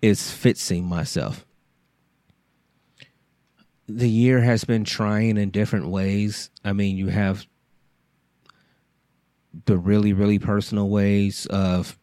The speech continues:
you know, losing, you know, losing my last two grandparents this year. I lost my grandmother on my father's side very early in the year, and I lost the grandmother on my, on my mom's side,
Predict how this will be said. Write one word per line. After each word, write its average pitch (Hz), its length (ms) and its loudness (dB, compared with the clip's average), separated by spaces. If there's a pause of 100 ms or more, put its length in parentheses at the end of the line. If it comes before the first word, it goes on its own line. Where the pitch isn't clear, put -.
(120)
you 98 140 -4
know, 95 420 -2 (540)
losing, 101 920 0 (1300)
you 104 80 0
know, 90 400 0 (480)
losing 107 440 0
my 101 120 2
last 101 340 0
two 104 120 -4
grandparents 98 840 -2
this 98 240 -2
year. 98 420 0
I 90 100 -4
lost 92 320 -2 (460)
my 95 160 -4
grandmother 98 440 0
on 92 100 0
my 95 120 0
father's 98 400 -2
side 98 420 -2 (540)
very 101 420 4
early 98 360 2
in 95 80 2
the 95 80 2
year, 95 260 4
and 92 140 0
I - 20 -2
lost 92 240 -2
the 101 80 -6
grandmother 95 480 2
on 92 160 2
my, 92 460 0 (180)
on 92 140 -2
my 92 240 -2
mom's 98 480 -2
side, 90 360 -4